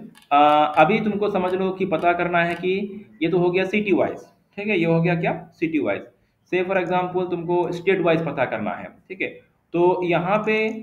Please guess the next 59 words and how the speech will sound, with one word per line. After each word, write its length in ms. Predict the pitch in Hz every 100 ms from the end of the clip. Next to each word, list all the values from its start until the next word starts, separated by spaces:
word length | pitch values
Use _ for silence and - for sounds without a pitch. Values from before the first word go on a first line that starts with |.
| - _ _ -
तुम 120 | 185
क्या 160 | 196 190
करोगे, 340 | 196 196 208
अभी 220 | 165 165
ये 160 | 170 156
state 360 | - 131 127
हो 60 | 95
गया, 200 | 95 90 _ _
state 280 | - 175
wise 180 | 170 165
पता 180 | 165 120
करना 260 | 104 95 87
है। 280 | 92 - _ _ _ _ 156
तो 40 |
तुम 240 | 185 190 185 190 -
स्टेट 280 | - 180
वाइज 200 | 180 185
total 280 | 185 170 170
कितना 260 | 170 165 165
हुआ, 200 | 160 151 165 - _
तो 100 | 151 143
स्टेट 260 | - 170
वाइज 240 | 165 175 170 170 - -
अगर 200 | 147 147
state 300 | - 165 165
को, 100 | - 147
स्टेट 200 | - 165
वाइज 140 | 165
पता 180 | 160 165
करना 220 | 165 165
है 80 | 170
तो 60 | 165
तुम 160 | 147
इसको 200 | 143 151
यहाँ 260 | 151 127 131
पे 100 | 143
इस 60 | 139
तरह 100 | 127 127
से 120 | 143
drag 260 | 120 113 120
and 120 | 110
drop 160 | 110 110
करके, 260 | 113 165 170
जैसे 220 | - 143
मैंने 140 | 139
इसको 400 | 131 139 131 -
इस 60 | 117
बार 120 | 131 127 -
कहाँ 200 | - 120
पे 120 | 139
रखा, 200 | 131 - -
Column 320 | 139 135 139 127
level 160 | 110
में 120 | 104
रख 100 | 92 95
दिया, 180 | - - _ _ _ -
ठीक 120 | 208
है। 100 | 185 214 - - _ _
तो 80 | -